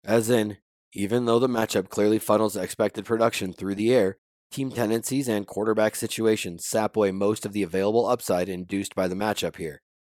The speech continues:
Finally, overall expected volume is low for the Panthers, considering they average the fewest offensive plays run from scrimmage this season at just fifty-six point six.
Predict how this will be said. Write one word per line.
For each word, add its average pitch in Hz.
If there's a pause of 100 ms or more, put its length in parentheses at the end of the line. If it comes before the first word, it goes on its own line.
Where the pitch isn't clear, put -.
(100)
Finally, 135 (140)
overall 131
expected 120
volume 117
is 98
low 107
for 113
the 98
Panthers, 87
considering 113
they 110
average 101
the 98
fewest 120
offensive 117
plays 110
run 101
from 107
scrimmage 110
this 95
season 135 (100)
at 95
just 101
fifty-six 107
point 87
six. -